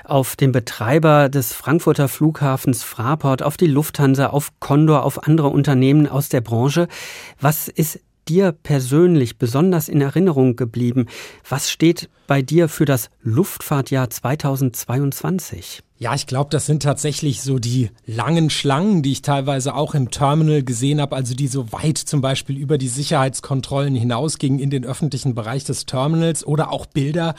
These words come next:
Speaker 2: von Kofferbergen, auch am Frankfurter Flughafen.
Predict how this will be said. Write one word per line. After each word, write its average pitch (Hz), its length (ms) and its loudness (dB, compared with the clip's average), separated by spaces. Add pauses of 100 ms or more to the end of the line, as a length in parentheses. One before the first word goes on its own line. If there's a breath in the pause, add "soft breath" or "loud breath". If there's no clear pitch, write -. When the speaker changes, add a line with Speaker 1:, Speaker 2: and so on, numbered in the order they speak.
(120 loud breath)
Speaker 2:
von 147 340 -2
Kofferbergen, 147 880 -2
auch 139 220 -2
am 135 140 -2
Frankfurter 139 580 -6
Flughafen. 143 760 -6